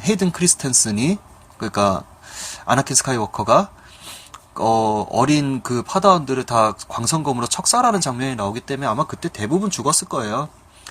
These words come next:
그래서 견제단이 나왔을 때 좀 누군가 싶었는데 아무래도 뭐 정식적인 제다이 양성 과정을 거친 사람은 아니고 아마도 이제 포스 센시티브라고 하거든요.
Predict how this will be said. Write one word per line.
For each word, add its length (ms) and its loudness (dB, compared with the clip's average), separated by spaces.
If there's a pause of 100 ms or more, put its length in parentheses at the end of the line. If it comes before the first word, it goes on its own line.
그래서 180 -8
견제단이 720 2
나왔을 400 2
때 180 -2 (540)
좀 260 0
누군가 560 4
싶었는데 760 -2
아무래도 720 2
뭐 300 -4
정식적인 640 -2
제다이 640 -2
양성 300 -4
과정을 340 -4
거친 320 -2
사람은 360 -2
아니고 480 0 (580)
아마도 540 6
이제 160 -2
포스 600 2
센시티브라고 840 0
하거든요. 500 -4